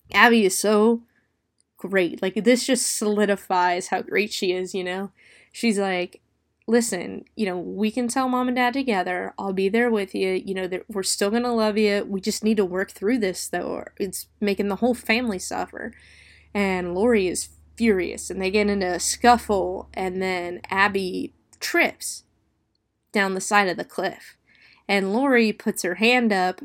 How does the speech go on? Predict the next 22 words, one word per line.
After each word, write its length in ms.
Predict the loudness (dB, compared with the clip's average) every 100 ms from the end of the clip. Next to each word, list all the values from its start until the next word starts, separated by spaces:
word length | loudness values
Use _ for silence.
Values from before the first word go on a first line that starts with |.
| -6
but 160 | -6 2
not 320 | 2 2 -4
to 340 | -2 -2 -4
reach 280 | -4 -4 4
out 260 | 6 4 0
to 140 | -6
her 100 | -6
sister. 500 | -2 -2 -2 -6 -6
She 220 | -6 -8
waves 320 | -4 -2 -2 -4
goodbye 460 | -4 2 4 4
at 240 | 2 -4 -8
her. 240 | -10 -10 _ -20 -20 _ _ _ -4
And, 300 | -2 0 -2
uh, 260 | -4 -6 -10 -14
once 420 | -4 -2 -2 -4 -6 _ _ _
Abby 280 | -4 0 0
hits 320 | -2 -6 -8 -10
the 120 | -12
cliff 460 | -4 -2 -2 -6
side 460 | -4 0 0 -2 -4
and 340 | -8 -10 -14